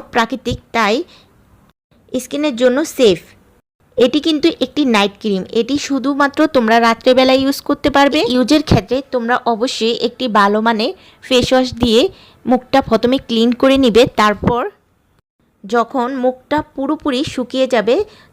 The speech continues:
তখন এই ক্রিমটা ইউজ করে ঘুমানোর তিরিশ মিনিট আগে লাগাবে। নেক্সট মর্নিং এটি ওয়াশ করে একটি সানস্ক্রিন ইউজ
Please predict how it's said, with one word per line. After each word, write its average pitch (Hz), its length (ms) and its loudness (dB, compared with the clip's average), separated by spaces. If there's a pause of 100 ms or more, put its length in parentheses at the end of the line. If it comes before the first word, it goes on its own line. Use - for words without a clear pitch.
তখন 247 240 0 (200)
এই 233 120 0
ক্রিমটা 240 360 -4 (160)
ইউজ 240 180 -4 (120)
করে 247 200 4 (800)
ঘুমানোর 247 440 0 (180)
তিরিশ 277 280 0 (120)
মিনিট 262 240 0 (240)
আগে 233 220 0 (460)
লাগাবে। 226 480 0 (1080)
নেক্সট 277 320 0 (120)
মর্নিং 214 360 2 (420)
এটি 269 180 0 (220)
ওয়াশ 240 240 4 (160)
করে 220 200 4 (520)
একটি 262 160 -2 (120)
সানস্ক্রিন 226 520 -2 (180)
ইউজ 233 160 0